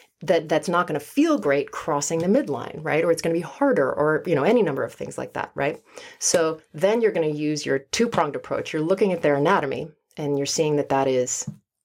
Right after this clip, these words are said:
you know, just really hard for them. And then maybe you're gonna decrease the complexity of it. Maybe I don't have them cross their legs. Maybe they are standing on the one leg and the other leg is just kind of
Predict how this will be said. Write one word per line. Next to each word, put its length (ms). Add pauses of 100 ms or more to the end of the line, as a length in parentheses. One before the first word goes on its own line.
(160)
you 80
know, 140
just 200
really 200
hard 220
for 100
them. 180
And 140
then 120
maybe 200
you're 80
gonna 160
decrease 580
the 120
complexity 580
of 100
it. 140
Maybe 260
I 80
don't 220
have 220
them 120
cross 300
their 140
legs. 440 (560)
Maybe 340
they 360
are 140
standing 360
on 80
the 80
one 220
leg 340
and 80
the 140
other 220
leg 380 (440)
is 420
just 280
kind 180
of 280